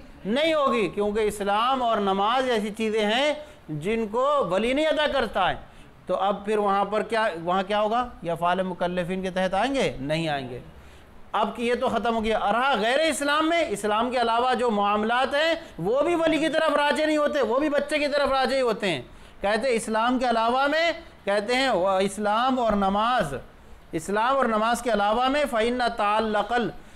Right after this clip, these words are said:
हक़्क़ी बिमालिकी, बिमाली औ बिज़िम्मतिही हुक्मुन शरीउन।"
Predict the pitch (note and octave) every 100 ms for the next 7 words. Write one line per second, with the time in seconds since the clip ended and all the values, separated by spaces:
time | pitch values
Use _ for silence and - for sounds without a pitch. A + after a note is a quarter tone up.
0 | - - - - G#3+ A#3 - C#4+ D4+ B3+
1 | A3+ A3 A#3 B3+ B3+ B3 C4 A3+ A3 G#3+
2 | A#3+ C4 C#4+ C4+ A#3 A#3 F3 A#3 C4+ B3+
3 | B3 C4 C#4+ G#3+ A3+ D4 D#4 C4 G#3+ F3+
4 | C#3